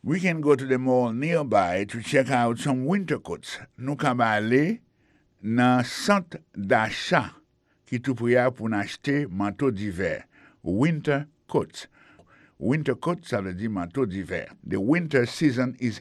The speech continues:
around the corner. To be around the corner, sa vle di ki prè pou rive. Around the corner, se A R O U N D, around, D T H E, corner, se C O R N E R.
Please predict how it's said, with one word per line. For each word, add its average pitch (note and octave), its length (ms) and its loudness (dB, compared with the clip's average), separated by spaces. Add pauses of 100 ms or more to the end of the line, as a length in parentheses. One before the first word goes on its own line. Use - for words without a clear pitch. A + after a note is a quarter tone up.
around A#2 460 0
the A#2+ 60 -2
corner. A#2 400 -2 (320)
To G#2 100 -4
be D3 240 0
around B2 340 2
the G#2 60 -6
corner, A2+ 240 -4
sa C3 100 -4
vle A2+ 160 -2
di G#2+ 140 -10
ki G#2 80 -18
prè B2+ 160 0
pou A#2 240 -2
rive. G#2 300 -2 (340)
Around A2+ 240 2
the A#2+ 80 4
corner, A#2 300 0
se G#2+ 260 -8
A C3 240 -2 (240)
R A2 160 2 (140)
O G#2 320 -2
U B2 320 2 (280)
N F2+ 280 -4
D, D3 280 -2
around, F#2 540 -4 (160)
D B2 280 2
T C#3 220 -4
H - 240 -10
E, B2 200 -4 (100)
corner, A#2+ 400 -2 (420)
se G2+ 140 -2
C C#3+ 240 -2
O G#2+ 220 -2
R G#2+ 340 -2
N A#2+ 160 0
E E2+ 300 -6
R. - 200 -12